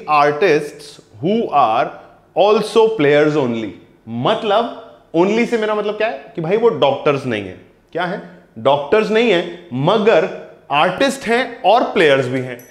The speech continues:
ऐसा नंबर बताओ जो आर्टिस्ट्स को रिप्रेजेंट करता है और प्लेयर्स को रिप्रेजेंट करता है, डॉक्टर्स का पार्ट नहीं है उसमें।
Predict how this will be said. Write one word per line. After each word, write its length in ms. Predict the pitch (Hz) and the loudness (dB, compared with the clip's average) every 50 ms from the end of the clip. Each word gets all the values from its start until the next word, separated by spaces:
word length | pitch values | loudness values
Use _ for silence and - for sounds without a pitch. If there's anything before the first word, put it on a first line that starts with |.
| - _ _ _ _ _ _ _ | -20 _ _ _ _ _ _ _
ऐसा 360 | - 196 240 247 240 - 302 | -4 -2 -2 -2 0 0 0
नंबर 320 | 294 262 226 214 208 220 202 | 2 2 2 2 2 2 2
बताओ 340 | 180 175 156 185 202 233 240 | 2 2 2 2 2 2 2
जो 160 | 226 262 254 - - 170 | 2 2 0 0 0 2
आर्टिस्ट्स 720 | 165 165 175 180 175 - 277 294 220 - - - - - | 2 2 2 0 0 0 -2 -2 -2 -4 -12 -16 -18 -8
को 120 | - 269 | -4 -2
रिप्रेजेंट 540 | 254 233 220 202 180 202 185 180 185 180 160 - | 0 0 -2 0 0 0 0 0 -2 -2 -2 -4
करता 300 | 170 151 139 165 170 170 | -4 -4 0 0 0 0
है 180 | 170 175 196 214 - - - - - | 2 0 -2 -2 -4 -14 -18 -14 -2
और 160 | - 180 220 | 0 0 0
प्लेयर्स 440 | 220 - - 208 180 165 156 139 - | 0 -2 0 2 2 2 2 0 -2
को 80 | - 131 | -4 -4
रिप्रेजेंट 460 | 113 110 101 101 98 95 101 95 - | -4 -4 -6 -8 -12 -14 -14 -16 -14
करता 280 | - 95 87 - 104 104 | -16 -16 -14 -12 -14 -14
है, 320 | 104 87 104 107 101 104 | -14 -16 -20 -18 -8 0
डॉक्टर्स 460 | 107 127 123 107 - - 160 156 156 - | 0 0 0 0 0 0 0 0 -2 -2
का 200 | - 147 175 - - - - - | 0 2 2 2 0 -4 -6 -2
पार्ट 320 | 143 123 139 170 - - | 0 2 2 0 0 -6
नहीं 340 | 131 131 113 113 120 127 123 113 | -10 -8 -6 -6 -4 -4 -4 -4
है 100 | 113 110 | -6 -10
उसमें। 300 | 95 - - - 95 80 | -10 -12 -14 -18 -20 -20